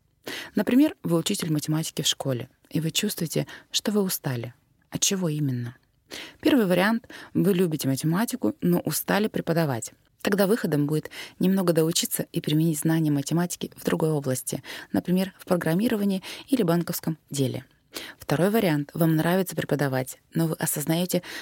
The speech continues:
что не любите работать с детьми. Тогда вы можете устроиться в вуз или на онлайн-курсы для взрослых.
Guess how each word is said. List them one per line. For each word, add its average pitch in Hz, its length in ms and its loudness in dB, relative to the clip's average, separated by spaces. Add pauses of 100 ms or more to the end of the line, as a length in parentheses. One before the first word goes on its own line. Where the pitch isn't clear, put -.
что - 220 -2
не 156 100 4
любите 156 300 -2
работать 170 320 -2
с 180 40 -2
детьми. 151 380 -2 (460)
Тогда 151 280 0
вы 143 60 2
можете 143 240 0
устроиться 143 480 -2
в 143 40 0
вуз 180 360 0 (360)
или 254 180 4
на 170 100 2
онлайн-курсы 156 640 0
для 156 140 0
взрослых. 135 540 -4